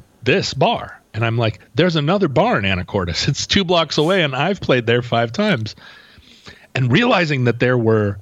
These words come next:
and that was, I mean, it should, I should have known it, but that there were, uh, like, these neural networks across the country. And there, there's also another bar where all the, all the, like, hardcore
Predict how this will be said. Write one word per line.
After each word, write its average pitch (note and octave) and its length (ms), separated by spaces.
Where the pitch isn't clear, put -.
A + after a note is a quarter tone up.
and B2+ 140
that G3+ 100
was, G3+ 240
I C3 60
mean, D3+ 160
it B2+ 100
should, - 220
I G#2+ 80
should F#3 240
have G#2 80
known A#2 240
it, A2+ 140
but B2+ 140
that B2+ 180
there C3+ 220
were, A2 440
uh, F#2+ 320
like, A2+ 220
these G#2 200
neural G#2 480
networks F2 800
across A#2 400
the - 100
country. F#2 640
And C3 200
there, C3+ 240
there's C#3 220
also C#3+ 360
another E3 320
bar G2 360
where G2+ 180
all B2 200
the, B2+ 140
all B2 180
the, A#2 140
like, G2+ 240
hardcore F3+ 960